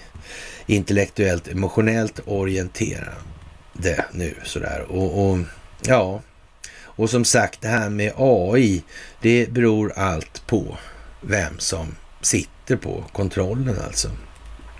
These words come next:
Och, eh, ja, det här med Trumps känslor upp och ner efter räden. Ja, han blev, det blev mörkt då. Han, han blev mörk och pekade ut mullvadar och sån här. Som Stalin nästan, alltså, var inne på. Ja.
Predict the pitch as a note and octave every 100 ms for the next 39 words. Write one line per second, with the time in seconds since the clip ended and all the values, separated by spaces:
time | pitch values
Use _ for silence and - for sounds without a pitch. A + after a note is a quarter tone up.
0 | - - - - - - - - - -
1 | - - - - - _ - B2 A#2+ A#2
2 | A#2 A#2 C3 D3 B2+ A2+ C#3 C3+ C3 C3
3 | B2+ A#2+ A#2+ A#2 D3 A#2+ G#2 - B2+ A2+
4 | - A#2+ G#2 - A#2 G#2+ G2+ F#2+ - A#2
5 | A2 F2 F#2 G2 G2 G#2 G#2 F2+ F#2 G#2+
6 | - G2+ G2 F#2+ - F2 G#2 G#2 - G2+
7 | G#2 A2+ A2 A#2 A#2 F#2 - - D#2+ F2+
8 | F#2 F#2+ A2 G#2 A#2+ F2 - F#2+ G#2 G#2
9 | A#2+ G2 G2 G2+ B2+ G2 E2+ G2 G2+ A2
10 | F2+ F#2 F#2+ E2 - - - - G3+ -
11 | - G3+ B3+ B3 A#3 - - - - G2
12 | F#2 - - - D#2+ F#2+ - - - -
13 | - - - - - - F#2